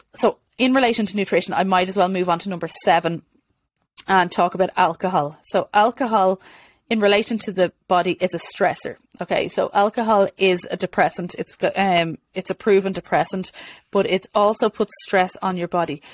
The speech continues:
So much so that when you consume alcohol and you're looking to lose body fat, your body is going to deal with the alcohol first. So it's going to break down the alcohol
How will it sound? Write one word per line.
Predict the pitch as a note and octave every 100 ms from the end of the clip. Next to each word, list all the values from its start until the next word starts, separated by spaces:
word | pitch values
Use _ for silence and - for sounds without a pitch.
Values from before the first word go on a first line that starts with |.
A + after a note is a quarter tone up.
| -
So | - A#3+
much | B3
so | - G#3
that | F#3
when | G3
you | G3+
consume | A#3 B3 - A#3 G#3 G3+
alcohol | F3+ F3+ - F#3 F#3 D#3 D#3+ - _ _ _ _ _ _ -
and | G3 G3+
you're | G3+
looking | G3 F#3+ G#3
to | -
lose | G3 F3
body | - F3 F3+
fat, | - D#3 -
your | - G3+ G#3 A3+
body | G#3+ F3+ F#3
is | F3
going | - F3
to | F3+
deal | F3 E3+
with | E3 E3
the | D#3
alcohol | D#3+ E3+ F3
first. | D3+ E3 E3
So | F3
it's | F3
going | - F#3+
to | F3
break | - F3+ F3+ -
down | - E3+ E3+
the | E3+
alcohol | E3+ E3 - F3+ E3+